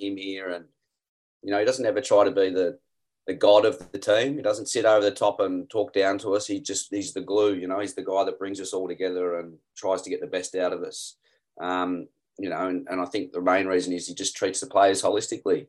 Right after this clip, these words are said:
You know, he's got respect for us on and off the field. And I, I dare say everyone in that team would feel the, the same way about him. And it's no surprise that guys like Ricky Ponting and that still go to him as a mentorship because of his knowledge. Um,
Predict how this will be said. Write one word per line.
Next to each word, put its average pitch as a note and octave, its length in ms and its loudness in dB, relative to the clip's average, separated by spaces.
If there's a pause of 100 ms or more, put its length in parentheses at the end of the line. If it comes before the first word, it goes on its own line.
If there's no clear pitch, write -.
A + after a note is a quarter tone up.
(160)
You F2+ 80 -6
know, F#2 80 2
he's F#2 140 0
got G2+ 100 2
respect - 400 -2
for F#2 100 2
us - 140 2
on F#2+ 140 4
and F#2 100 0
off F2+ 160 0
the D2 80 -4
field. G2+ 380 4
And F2+ 240 -2 (560)
I, C2+ 120 -6 (140)
I F2 60 6
dare F#2+ 260 8
say F2+ 260 6
everyone F#2 520 6
in F2+ 80 0
that F2 180 -2
team F2+ 520 -2 (120)
would F2+ 140 -6
feel F#2 280 2
the, E2+ 360 4
the - 60 -4
same F2+ 280 4
way E2+ 180 4
about F2 300 4
him. E2+ 160 -4
And D#2+ 200 -8 (500)
it's - 120 -14
no F2 140 2
surprise E2+ 480 4
that - 80 -6
guys E2+ 240 4
like E2+ 140 0
Ricky F2 220 -6
Ponting E2+ 480 -4
and D2+ 320 -10
that F2 240 0 (260)
still F#2+ 540 2 (340)
go F2 200 6
to F2 80 2
him E2 320 -8
as E2+ 140 -4
a F2 60 -6
mentorship E2+ 760 -4 (180)
because F2+ 320 -2
of F2 80 -2
his E2 160 -6
knowledge. G2 560 0 (180)
Um, E2 480 -4